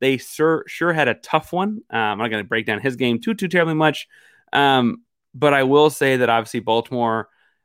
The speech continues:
has every right to feel like they could have kept playing. They played a gutsy game with Huntley playing as a backup quarterback filling in.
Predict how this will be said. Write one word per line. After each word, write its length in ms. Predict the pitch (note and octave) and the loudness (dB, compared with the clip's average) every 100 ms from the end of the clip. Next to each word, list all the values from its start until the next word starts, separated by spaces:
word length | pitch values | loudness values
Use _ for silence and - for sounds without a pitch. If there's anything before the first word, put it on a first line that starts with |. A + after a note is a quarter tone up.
| _ _ _ - | _ _ _ -2
has 220 | C3 C3 | 0 2
every 160 | C3 | 4
right 160 | B2+ B2 | 4 2
to 80 | A#2+ | -2
feel 260 | - C#3 | 0 2
like 160 | C3 B2 | 2 0
they 100 | B2 | -4
could 160 | - A#2+ | -2 -4
have 120 | A2+ | -2
kept 260 | B2+ - | -4 -6
playing. 280 | - A#2 A2+ | -4 -4 -2
They 80 | A2 | -4
played 240 | G#2 A#2 | -4 -4
a 60 | G#2 | -4
gutsy 480 | G2 - B2 - B2 | -4 -2 -2 -2 -4
game 240 | B2 A#2+ | -2 0
with 120 | A2 | -2
Huntley 320 | - B2+ - A2 | -4 -8 -6 -6
playing 260 | A2+ A2 | -6 -6
as 120 | G#2 | -6
a 40 | G2 | -6
backup 360 | A2+ A2+ G#2+ | -2 -2 -2
quarterback 400 | - A2+ G#2+ G#2+ | -2 0 2 0
filling 260 | - A2+ A2+ | 0 -2 0
in. 280 | A2 A2 | 0 -2